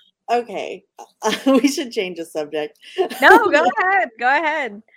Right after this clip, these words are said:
Speaker 2: I think at this point, they can't really, like, get you for saying what they've already admitted.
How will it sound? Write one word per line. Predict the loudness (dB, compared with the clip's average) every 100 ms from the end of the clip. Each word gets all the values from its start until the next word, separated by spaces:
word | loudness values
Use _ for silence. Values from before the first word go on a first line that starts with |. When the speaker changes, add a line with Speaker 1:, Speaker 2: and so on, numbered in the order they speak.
| -2
Speaker 2:
I | 0
think | 0 0
at | 0 0
this | -4 -2
point, | 0 0 0
they | -2
can't | 0 0 2
really, | 0 0
like, | 0 -2 0
get | -2
you | -2 -6
for | -4 -4
saying | -4 -6 -6 -8 -8
what | -8 -4
they've | -4
already | -2 -4 -4 -8
admitted. | -10 -12 -14 -14 -16